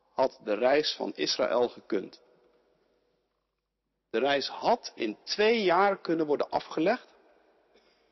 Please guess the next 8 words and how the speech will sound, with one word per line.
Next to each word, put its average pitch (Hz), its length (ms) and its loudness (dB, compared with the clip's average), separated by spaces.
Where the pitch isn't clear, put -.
maar 160 420 2
bij 113 140 4
de 104 80 -4
grens 196 440 0
van 190 160 2
het 135 120 -4
beloofde 117 440 4
land 135 400 2